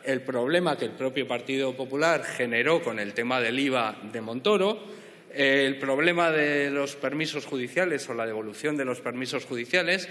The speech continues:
para solucionar aquel problema que en dos mil doce creó, adivinen, Montoro, la prórroga de la ampliación de la notificación a fiscales por Lexnet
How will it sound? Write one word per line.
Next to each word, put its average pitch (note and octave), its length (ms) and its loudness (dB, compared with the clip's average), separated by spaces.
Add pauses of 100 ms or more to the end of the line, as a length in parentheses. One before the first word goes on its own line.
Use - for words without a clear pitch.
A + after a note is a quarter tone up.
(260)
para B2+ 160 2
solucionar C3 720 0
aquel C#3+ 300 0
problema C#3+ 520 0
que B2+ 100 -2
en A#2+ 120 -4
dos A#2+ 160 -4
mil C3+ 180 -2
doce C#3+ 360 -2
creó, C#3 420 2 (400)
adivinen, A#2+ 720 0
Montoro, F#3 560 2 (640)
la C#3 560 4
prórroga F#3+ 460 6
de D3 220 2
la D3 100 4
ampliación D3+ 640 4
de D3 80 0
la C#3 120 2
notificación C3 640 -2
a D#3 60 4
fiscales C#3+ 540 -2
por B2+ 200 -2
Lexnet F3+ 520 2